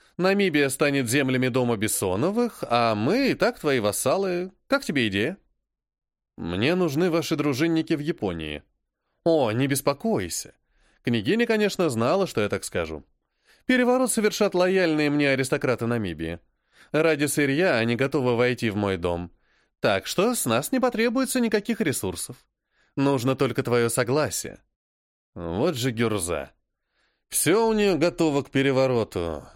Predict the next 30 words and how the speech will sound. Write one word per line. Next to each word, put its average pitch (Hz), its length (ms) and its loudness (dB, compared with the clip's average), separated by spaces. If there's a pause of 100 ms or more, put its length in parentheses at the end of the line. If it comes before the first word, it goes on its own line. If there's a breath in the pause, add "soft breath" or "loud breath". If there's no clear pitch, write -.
(140)
только 143 280 0
нужна 135 260 0
моя 113 260 2
отмашка. 92 500 -6 (720)
И 107 100 -2
почему 226 380 0
бы 269 100 0
не 254 80 0
согласиться? 226 760 -2 (840)
Разрозненная 208 720 2
африканская 147 520 0
страна 113 380 0
никому 113 300 0
не 113 100 0
выгодна. 101 540 -4 (680)
А 92 160 0
то, 185 140 2
что 170 180 0
Намибия 160 540 2
перестанет 135 560 0
быть 143 180 0
полноценной 135 580 0
страной, 120 540 0
а 104 80 0
станет 127 340 -2
частью 120 400 -2
Российской 113 520 -2
империи, 107 420 0
даже 104 240 -2
неплохо. 165 560 -4